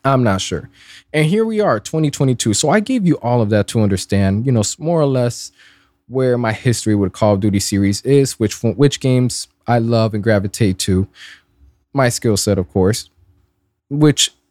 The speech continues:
I feel, you know, the skill set can translate to which games you love more. Like, notice how I haven't said anything about Warzone. Warzone,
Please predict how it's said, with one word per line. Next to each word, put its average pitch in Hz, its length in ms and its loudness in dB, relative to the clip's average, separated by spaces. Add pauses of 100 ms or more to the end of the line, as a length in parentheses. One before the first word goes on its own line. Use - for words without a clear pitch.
(200)
I 139 140 0
feel, 165 460 0
you 208 80 -4
know, 139 140 2
the 135 100 -4
skill 147 280 -2
set 143 220 -2
can 131 240 0
translate 120 600 0
to 117 120 0
which 107 260 2
games 107 320 0
you 110 80 -2
love 101 220 2
more. 110 320 0
Like, 98 240 -2 (260)
notice 185 360 0
how 151 280 0
I 127 120 0
haven't 135 280 0
said 131 220 0
anything 131 400 0
about 110 320 0
Warzone. 104 600 -2 (760)
Warzone, 156 520 0